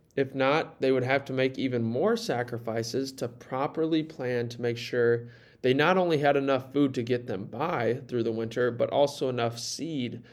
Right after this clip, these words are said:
for the upcoming season so they could plant again and continue this process. And so going with this, we no longer are so much at the mercy of Mother Nature in this sense, because our whole community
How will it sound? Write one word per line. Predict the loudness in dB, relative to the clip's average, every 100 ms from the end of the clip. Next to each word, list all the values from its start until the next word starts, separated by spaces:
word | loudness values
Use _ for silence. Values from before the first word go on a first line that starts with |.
| -20 -20 _ -2
for | 4
the | 8
upcoming | 6 4 -4 -4
season | -2 -2 -2 -4
so | -2 0
they | 0
could | -2
plant | -10 -6 -2 -2 -4
again | -6 -2 -2 -2 -4
and | -6
continue | -8 -10 -10 -8 -6
this | -4 -6
process. | -4 -4 -4 -8 -12 -14 -18 _ _ _ _ _ _ _ _ -20 -20 -20 -20 -14 2
And | 4 4 0 -8 -14
so | 0 2
going | 4 4 4
with | 4 2
this, | 0 0
we | -2
no | 0 0
longer | 2 0 0 0 0
are | 0
so | -2 -2 0
much | -2 -4 -10 -10
at | -6
the | -4
mercy | -2 0 -2 -4 -6 -2
of | -4 -2
Mother | -2 0 0
Nature | 0 -4 -6 -8 -8
in | -6 -4 0
this | 0 0
sense, | -8 -10 -12 -14
because | -12 -8 -2 -2 0
our | 0
whole | 2 0 0
community | -2 -2 -2 -2 -2 -2 -4